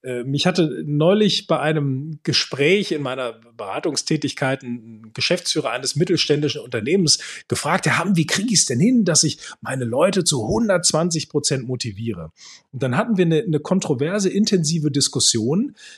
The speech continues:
die dann aber zur Einsicht geführt hat, man bekommt's nicht hin. Man kann nicht sein ganzes Team auf hundertzwanzig Prozent trimmen.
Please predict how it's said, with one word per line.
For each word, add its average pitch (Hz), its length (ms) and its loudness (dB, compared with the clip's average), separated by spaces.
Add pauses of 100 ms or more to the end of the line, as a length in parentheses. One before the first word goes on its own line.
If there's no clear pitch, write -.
(160)
die 160 80 -2
dann 156 160 4
aber 143 240 0
zur - 200 0
Einsicht 180 440 0
geführt 180 340 0
hat, 147 140 0 (580)
man 170 480 4
bekommt's 277 420 2
nicht 175 140 4
hin. 113 180 4
Man 131 200 0
kann 262 240 2
nicht 240 180 4
sein 170 240 2
ganzes 185 380 2
Team 196 260 2
auf - 240 -2
hundertzwanzig 160 680 0
Prozent 143 420 0
trimmen. 90 320 -4